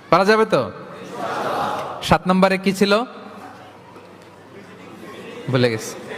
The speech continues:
ভিজিটিং সিক্স, অসুস্থকে দেখতে যাওয়া। পারবেন, পারবেন?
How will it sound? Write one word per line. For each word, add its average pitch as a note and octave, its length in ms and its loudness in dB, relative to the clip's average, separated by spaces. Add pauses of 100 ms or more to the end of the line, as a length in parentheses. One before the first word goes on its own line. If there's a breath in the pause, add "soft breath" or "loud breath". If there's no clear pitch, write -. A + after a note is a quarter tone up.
(180)
ভিজিটিং D#3+ 380 2
সিক্স, C3+ 380 -2
অসুস্থকে G3+ 1000 2
দেখতে D3+ 300 2
যাওয়া। G2+ 300 2 (840)
পারবেন, D#3 260 6
পারবেন? D#3 380 2